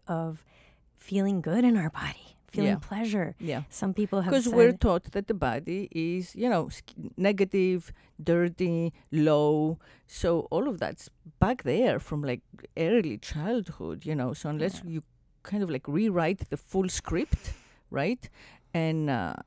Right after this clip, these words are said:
Speaker 2: and, and live in consciousness. I mean, I think part of it is opening up and living a conscious life. So before you act, you think, you touch base, you breathe, uh, you know, you touch yourself, as you said, you know,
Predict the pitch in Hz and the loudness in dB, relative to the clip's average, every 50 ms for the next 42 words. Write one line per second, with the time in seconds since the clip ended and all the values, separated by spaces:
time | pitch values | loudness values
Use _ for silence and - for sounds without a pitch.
0 | - - - 156 147 151 147 135 - - 170 165 165 202 247 262 294 311 294 - | -12 -6 -4 -4 -2 -2 -4 -4 -4 -2 -2 0 2 2 2 2 2 0 0 2
1 | 294 311 359 - - 349 - - - - - - - - - 165 160 160 156 160 | 0 0 0 0 -2 -4 -2 -2 -6 -8 -8 -10 -10 -8 -8 -6 -4 -4 -4 -4
2 | - 190 185 - - 170 156 190 226 247 226 165 - 87 78 - - - 139 123 | -4 -4 -2 0 0 2 2 0 0 -2 -2 -4 -2 -4 -6 -6 -6 -6 -6 -4
3 | 127 135 131 - - - - - - _ _ _ _ _ _ _ _ _ 175 190 | -4 -6 -8 -10 -16 -18 -20 -20 -20 _ _ _ _ _ _ _ _ _ 0 4
4 | 190 - 226 214 196 165 160 160 185 240 277 247 170 - - 135 156 143 143 165 | 6 6 6 6 4 4 2 2 2 2 2 2 0 0 -2 -2 -2 -2 -2 -2
5 | 180 170 202 233 220 175 - - - 180 190 - - 175 175 - 135 139 156 180 | -2 0 2 2 2 2 0 -2 -2 -2 -2 -2 -4 -6 -6 -4 -4 -2 -2 -2
6 | 214 185 - - - - - 151 151 151 160 156 - - 165 170 170 175 165 165 | -2 -4 -6 -10 -12 -4 -4 -4 -2 -2 -4 -4 -2 -2 0 0 0 0 0 -2
7 | - 139 170 202 214 - - - - - - - - - 139 139 - _ - 196 | -2 -2 -2 -2 -4 -6 -10 -18 -16 -16 -14 -14 -12 -12 -12 -12 -12 _ -4 -2
8 | 185 185 196 202 190 190 156 147 - - - 185 175 - - - - - 180 170 | -2 0 -2 -2 -4 -6 -8 -10 -6 -4 -4 -4 -4 -2 -4 -6 -2 0 0 2
9 | 175 180 180 - - - - 151 151 143 - 160 160 165 180 190 185 185 180 170 | 2 0 -4 -6 -8 -10 -6 -6 -4 -2 -2 -2 0 2 2 2 2 0 -2 -4
10 | - - - - - - - - - - _ _ - 160 180 208 202 170 151 151 | -6 -14 -20 -20 -20 -20 -20 -20 -20 -20 _ _ -4 0 2 4 4 4 2 2
11 | 180 170 - 226 277 254 - - 262 254 - - 226 208 196 214 - - - 190 | -2 0 2 2 2 2 0 -4 -6 -6 -2 0 0 0 0 -2 -4 -4 -8 -8
12 | - 180 196 - - 190 180 180 175 180 180 160 135 139 | -8 -8 -10 -8 -4 -4 -2 -2 -4 -4 -6 -6 -6 -6